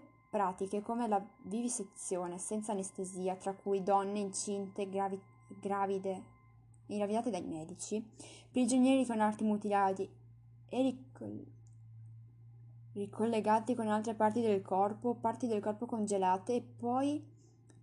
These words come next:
scongelate per studiare gli effetti della, della cancrena non, non trattata.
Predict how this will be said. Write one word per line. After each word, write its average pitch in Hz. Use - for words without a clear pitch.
scongelate 233
per 226
studiare 214
gli 202
effetti 196
della, 196
della 196
cancrena 190
non, 185
non 165
trattata. -